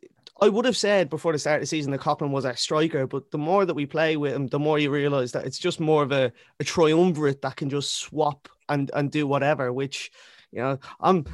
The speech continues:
I'm loving it 'cause I've, I've been used to very, I've been used to very structured four three threes for the past. Now, not to say there's anything wrong with it. It was great when we were winning,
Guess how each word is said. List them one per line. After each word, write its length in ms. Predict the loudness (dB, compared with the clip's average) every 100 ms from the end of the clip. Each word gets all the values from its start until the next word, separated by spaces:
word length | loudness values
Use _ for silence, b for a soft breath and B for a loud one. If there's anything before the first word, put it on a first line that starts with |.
| B
I'm 140 | -2 2
loving 320 | 4 4 2
it 100 | 0 _
'cause 140 | -2 4
I've, 180 | 4 6
I've 160 | 6 6
been 140 | 8
used 240 | 8 6 4
to 80 |
very, 240 | 4 6 4 0 2
I've 140 | 4
been 140 | 4 4
used 180 | 4
to 80 | 4
very 320 | 4 4 4
structured 720 | 2 0 2 4 4 4 0 2
four 240 | 2 4
three 300 | 2 0 0
threes 480 | 0 0 2 0 -2
for 180 | -4 -2
the 80 |
past. 560 | 0 2 2 0 -10 -20 _ 2
Now, 140 | 4
not 160 | 4 4
to 60 |
say 120 | 4
there's 200 | 6 6
anything 200 | 4 2
wrong 220 | 4 4 4
with 100 | 2
it. 160 | -2 _ b
It 80 | -4
was 140 | 0
great 220 | 4 6
when 100 | 6
we 100 | 4
were 120 | 2 2
winning, 340 | 2 2 0